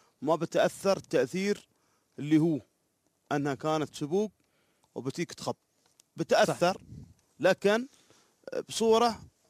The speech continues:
Speaker 1: ما تقول تلاحظها شيء بسيط، ما تلاحظها يعني ملاحظة قوية. زين، إذا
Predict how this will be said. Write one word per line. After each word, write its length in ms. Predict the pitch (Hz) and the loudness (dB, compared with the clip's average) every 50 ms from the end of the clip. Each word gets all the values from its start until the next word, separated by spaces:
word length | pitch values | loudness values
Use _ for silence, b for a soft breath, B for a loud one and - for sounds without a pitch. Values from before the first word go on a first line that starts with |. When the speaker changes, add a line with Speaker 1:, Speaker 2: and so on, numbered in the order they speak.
| _ _ _ _ _ _ _ - - - | _ _ _ _ _ _ _ -18 -10 -4
Speaker 1:
ما 160 | 165 175 175 | -2 -2 -2
تقول 580 | 165 170 165 214 214 95 90 76 - 57 60 - - - - - | -2 -2 0 0 0 0 -2 -10 -12 -14 -14 -14 -14 -16 -10 -2
تلاحظها 540 | - 220 208 - - 208 220 185 220 226 202 | 2 2 2 4 2 0 2 2 2 2 2
شيء 180 | 151 202 196 | 4 2 2
بسيط، 340 | 170 170 - - 156 131 - _ _ - - | 2 0 -2 -2 -2 -4 -4 _ _ -6 -6
ما 80 | 156 | -4
تلاحظها 500 | - - 170 147 123 170 175 175 170 156 | 0 2 0 2 2 0 0 2 2 2
يعني 580 | 143 123 120 139 143 139 127 127 117 117 95 - - - | 0 0 0 -2 -2 -2 -4 -6 -8 -10 -12 -14 -14 -8
ملاحظة 460 | - 135 147 143 135 - 156 127 139 - | -4 0 0 2 2 0 -2 -4 -4 -4
قوية. 360 | 131 131 127 123 117 110 110 - _ b b b b b b b - | -4 -4 -4 -4 -6 -8 -10 -12 _ b b b b b b b -12
زين، 380 | 135 135 131 147 175 185 147 - - | -10 -6 -2 -2 -2 -2 -2 -4 -6
إذا 360 | 190 233 240 214 190 147 120 | -4 0 4 4 4 4 4